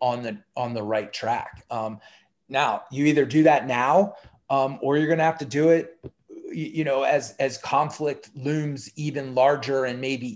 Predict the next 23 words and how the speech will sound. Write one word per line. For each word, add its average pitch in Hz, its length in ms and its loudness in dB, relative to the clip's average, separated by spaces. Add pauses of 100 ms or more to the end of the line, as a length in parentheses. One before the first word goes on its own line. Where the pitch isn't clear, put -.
even 120 260 -8
closer, 135 640 0 (320)
given 139 240 -2
all 123 160 4
the 117 80 -8
things 131 260 -6
that 107 80 -8
you 123 140 -8
guys 120 180 2
have 101 100 -16
talked 120 240 -2
about 117 380 0
on 120 100 -8
this 113 140 -8
show 117 420 -2
over 113 240 -4
the 110 120 -6
last 113 340 -2
couple 107 180 -4
months 113 440 -8
about 107 260 -4
China. 131 420 -4
So 113 360 -6